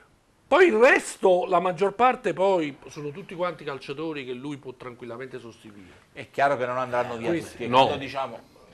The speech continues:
Speaker 1: Dico,
Speaker 2: possono
Speaker 1: potenzialmente,
Speaker 2: andare via in tanti,
Speaker 1: potenzialmente
Speaker 2: però non è detto che
Speaker 1: dipende
Speaker 2: vanno via
Speaker 1: sempre da un
Speaker 2: tutti.
Speaker 1: discorso di domanda e offerta, e il Napoli, il Napoli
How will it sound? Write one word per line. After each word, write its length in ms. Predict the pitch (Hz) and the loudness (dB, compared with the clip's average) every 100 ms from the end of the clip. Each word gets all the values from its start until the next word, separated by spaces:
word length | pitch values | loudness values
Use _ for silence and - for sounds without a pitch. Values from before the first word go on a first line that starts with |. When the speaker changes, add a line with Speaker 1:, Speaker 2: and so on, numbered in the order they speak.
| 113 | -18
Speaker 1:
Dico, 260 | 120 123 | -16 -14
Speaker 2:
possono 240 | 117 202 208 | 2 6 8
Speaker 1:
potenzialmente, 640 | 156 156 170 160 160 170 | 6 2 6 6 8 10
Speaker 2:
andare 260 | 165 160 156 | 10 10 4
via 260 | 160 147 | 0 0
in 160 | 170 185 | -2 2
tanti, 240 | 170 165 | 4 6
Speaker 1:
potenzialmente 320 | 151 156 160 | 8 8 6
Speaker 2:
però 120 | 165 220 | 6 6
non 80 | |
è 140 | 196 233 | 6 6
detto 120 | 208 | 4
che 40 | 175 | 2
Speaker 1:
dipende 320 | 170 165 165 | 4 4 6
Speaker 2:
vanno 120 | 170 | 4
via 100 | 190 | 6
Speaker 1:
sempre 240 | 185 147 139 | 4 2 0
da 80 | 135 | 0
un 40 | |
Speaker 2:
tutti. 120 | 135 | -2
Speaker 1:
discorso 460 | 139 - 180 143 139 | -2 4 4 4 -6
di 200 | 127 135 | -8 -6
domanda 400 | 131 151 156 135 | -4 -2 -2 -2
e 20 | |
offerta, 760 | 143 - 143 127 - 190 196 - - - - - | -6 -6 -6 -6 -4 -2 -2 -6 -20 -20 -20 -4
e 200 | 160 156 | 0 2
il 120 | 156 | 2
Napoli, 640 | 180 180 139 131 131 143 | 4 4 2 -2 -4 -8
il 60 | 135 | -4
Napoli 520 | 165 143 131 127 | -2 -2 -4 -6